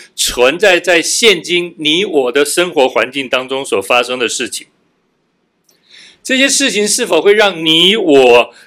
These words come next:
觉得，诶，生命的意义到底是什么？生命难道就是这样吗？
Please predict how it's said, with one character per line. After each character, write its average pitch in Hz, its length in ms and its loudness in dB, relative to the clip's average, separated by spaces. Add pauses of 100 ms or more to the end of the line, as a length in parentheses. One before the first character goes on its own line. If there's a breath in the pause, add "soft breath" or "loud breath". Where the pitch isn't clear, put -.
(120)
觉 165 200 2
得， 190 460 2 (320)
诶， 180 180 -6
生 226 400 0
命 226 200 -2
的 180 80 4
意 208 360 -4
义 196 60 -2
到 214 240 2
底 160 160 -4
是 185 160 -4
什 92 260 -2
么？ 85 200 -16 (1120 soft breath)
生 240 200 2
命 247 220 2
难 185 180 2
道 233 160 4
就 240 160 -4
是 - 160 -6
这 233 260 4
样 214 220 2
吗？ 190 340 -2